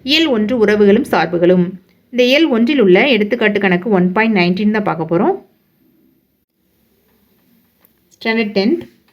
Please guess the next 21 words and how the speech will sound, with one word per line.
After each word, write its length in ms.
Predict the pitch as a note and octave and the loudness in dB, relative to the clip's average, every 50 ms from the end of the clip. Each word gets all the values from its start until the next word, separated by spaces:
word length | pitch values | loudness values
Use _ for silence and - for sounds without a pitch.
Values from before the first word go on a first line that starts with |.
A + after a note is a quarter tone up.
| _ - A3 | _ -8 -6
கணக்கு 260 | G#3 G#3+ G#3+ - A3 G#3 | -4 -4 -4 -4 -2 0
பாடத்தில் 340 | G3+ F#3 F#3+ F#3 G3 F#3+ F3+ | 0 0 0 0 0 0 2
உள்ள 140 | F3+ F#3+ A#3 D4 D4 A#3 G#3 | 2 2 2 2 0 0 2
இயல் 180 | G#3 G3+ G3+ G3 F#3 | 2 2 2 2 2
ஒன்று 180 | F#3 F#3+ F#3 G3+ G3 | 0 0 2 2 2
உறவுகளும் 460 | F#3 F#3+ F#3 F#3 F3+ F#3 G3 G#3 A#3 - | 2 2 2 2 2 2 2 2 0 0
சார்புகளும். 540 | - F3 E3 E3 E3 E3+ F3 F3 A3+ F4 F#4+ F#4 - _ _ _ _ _ _ _ _ _ _ - | -2 -4 -4 -2 -2 -2 0 0 0 0 -2 -4 -8 _ _ _ _ _ _ _ _ _ _ -10
இந்த 100 | A#3 A#3 A#3 | -6 -4 -2
இயல் 180 | B3+ D4 D#4 C#4+ B3+ | 0 0 0 0 0
ஒன்றில் 240 | C4+ D#4 D#4+ D4 B3+ | 2 2 0 0 2
உள்ள 100 | A3+ A#3+ C4 C4 | 2 2 2 2
எடுத்துக்காட்டு 440 | G#3 G#3 G3+ - - B3 A#3+ A#3 A#3 A#3 | 2 0 -2 -4 -2 -2 -2 0 0 0
கணக்கு 280 | G3+ G3 G3+ G#3 A#3 G#3 | 0 0 -2 -2 -2 -2
ஒன் 100 | G3 G3+ G3+ A3 | -2 -2 -2 -2
பாயிண்ட் 200 | G#3+ A3 A3 G3 | -2 -2 0 -2
நைன்டீன் 340 | F#3 F#3 F#3+ G3+ G#3 G3+ G#3 | -2 -2 -2 0 2 2 2
தான் 100 | G#3+ G3+ F3+ | 2 0 -4
பார்க்க 200 | F3 F3 E3+ - | -4 -4 -2 -2
போறோம். 220 | F3+ G3 C#4 F#4+ G4 - _ _ _ _ _ _ _ _ _ _ _ _ _ _ - | 0 0 0 -2 -4 -6 _ _ _ _ _ _ _ _ _ _ _ _ _ _ -10
இது 100 | B3+ D4 C#4+ | -6 -4 -2
வந்து 140 | D4 E4+ | -2 -2